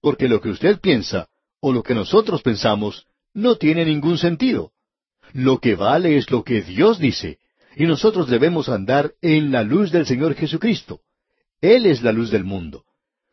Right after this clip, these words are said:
Cuando usted y yo le rechazamos a Él, que es la luz del mundo, entonces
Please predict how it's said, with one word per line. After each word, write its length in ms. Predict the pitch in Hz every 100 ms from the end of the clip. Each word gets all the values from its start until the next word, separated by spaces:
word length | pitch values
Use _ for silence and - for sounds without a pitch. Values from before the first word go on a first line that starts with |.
| -
Cuando 280 | 160 160
usted 260 | 147 - 220
y 100 | 165
yo 160 | 98 151
le 120 | 135
rechazamos 800 | 117 110 - 87 147 170 135 -
a 120 | 80
Él, 260 | 82 82 - _ -
que 240 | 110 98
es 160 | 135 -
la 100 | 87
luz 220 | 95 139
del 120 | 110
mundo, 460 | 104 160 127 123 - _ _ -
entonces 640 | 175 170 208 165 170 -